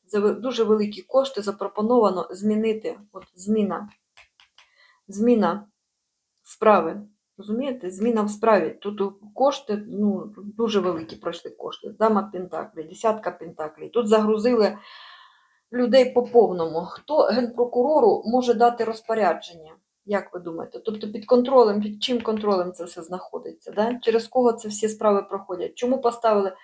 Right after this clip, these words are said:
Згадуйте, е, а передивіться ще раз мій розклад, який, е, <clears throat> говорить про генпрокурора, що це за людина, з якою метою він поставлений.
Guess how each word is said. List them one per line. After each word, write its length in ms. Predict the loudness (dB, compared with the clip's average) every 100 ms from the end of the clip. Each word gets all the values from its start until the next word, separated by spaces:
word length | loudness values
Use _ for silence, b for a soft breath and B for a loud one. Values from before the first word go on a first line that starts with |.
| B -8
Згадуйте, 600 | 2 4 4 -2 -6 b b b _ -10
е, 580 | -6 -4 -4 -4 -6 -6
а 60 | -2
передивіться 540 | 4 4 4 0 -2
ще 160 | -2 0
раз 200 | 0 -2
мій 140 | -4
розклад, 440 | -2 -4 -2 -2 0
який, 480 | -6 -6 -6 -6 -4
е, 260 | -4 -4 -8 -14 -20 _ _
<clears throat> 760 | -2 -2 -2 _ _ _ -20 0
говорить 460 | 6 6 6 2
про 180 | 2 2
генпрокурора, 600 | 2 0 -2 2 4 4
що 140 | -2 -6
це 340 | -2 -2 -2
за 100 | -2
людина, 360 | -2 -2 -2 -2
з 60 |
якою 280 | -4 0 0
метою 380 | 0 0 0 0
він 80 | -4
поставлений. 720 | -14 -6 -4 -4 -6 -12